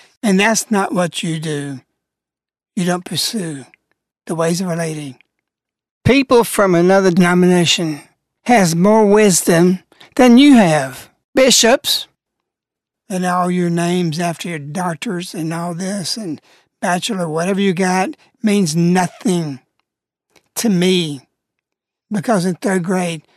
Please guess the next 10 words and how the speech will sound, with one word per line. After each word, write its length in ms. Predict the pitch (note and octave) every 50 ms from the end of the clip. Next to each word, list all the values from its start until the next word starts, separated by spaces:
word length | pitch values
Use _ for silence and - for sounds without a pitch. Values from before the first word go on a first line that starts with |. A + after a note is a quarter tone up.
| _ _ _ _
for 160 | - - F#3
me, 380 | D#3+ E3 F#3+ G3+ G3 F#3+ F#3 F3+
I 80 | F3+
flunked 540 | E3 - - - - A3 F#3+ F#3 D#3 - -
everything. 680 | A#3 F#3+ E3+ F3+ D#3+ - - - E3 D3+ C#3+ C3+ A#2+ - _ _ _ _ _ _ _ _
Seventy-two 1080 | - - - - A#3+ G#3+ F#3+ G#3 G#3 G#3 G3+ D#3+ - A#3 A3 G3+ F#3+ F#3+ F#3 F#3+ F#3 - _ _ _ _ _
D's 520 | - G#3+ F#3+ G3 G3 G3+ G3 F#3+ F3+ - - _ _ _ _
and 240 | - G3+ D#3 D3 C#3 - _ -
thirteen 500 | - G#3 A3+ - - A#3+ A3 G3+ G3 -
F's. 600 | - - F#3+ F3+ E3 D#3+ D3+ - - - - -